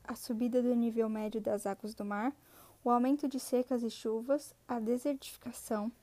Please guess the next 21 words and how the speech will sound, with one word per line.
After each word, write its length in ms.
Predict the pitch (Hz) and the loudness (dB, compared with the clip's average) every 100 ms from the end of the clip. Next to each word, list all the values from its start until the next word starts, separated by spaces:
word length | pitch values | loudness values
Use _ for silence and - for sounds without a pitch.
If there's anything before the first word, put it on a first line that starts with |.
| - - - - | -20 -20 -20 -6
as 100 | 240 | -2
alterações 600 | 233 254 240 - 262 262 | 0 2 0 2 0 4
na 120 | 269 | 2
disponibilidade 880 | 254 277 - 285 262 247 247 226 226 | 2 -2 0 4 4 4 2 4 2
de 100 | - | 0
recursos 500 | 220 220 214 - 208 | -2 -2 -4 -6 -4
hídricos, 580 | 214 214 240 - 285 - - - - - - - | -2 -2 -4 -6 -8 -12 -18 -20 -20 -20 -20 0
as 160 | 226 | 2
alterações 720 | 247 247 254 254 - 269 285 - | 2 4 4 4 4 4 4 4
nos 360 | 262 262 247 - | 6 6 2 0
ecossistemas 800 | 254 247 254 247 - 240 247 240 | -2 0 -2 -4 0 2 2 0
e 60 | 226 | 0
perda 360 | 247 254 269 | 4 4 4
de 100 | 240 | 0
biodiversidade 1300 | 226 240 294 269 233 226 226 - 214 208 214 277 - - - - - _ _ | -2 2 2 0 0 0 -2 -4 0 0 0 -4 -8 -14 -20 -20 -20 _ _
e 280 | 240 254 320 - | 2 4 4 4
impactos 680 | 277 269 247 254 - 262 | 4 6 2 2 -2 0
na 80 | 262 | 0
saúde 560 | 247 254 233 233 233 233 | 2 4 4 2 0 -4
e 100 | 247 | 0
bem-estar 720 | 214 233 240 - 226 208 220 | 2 2 0 -2 -2 0 0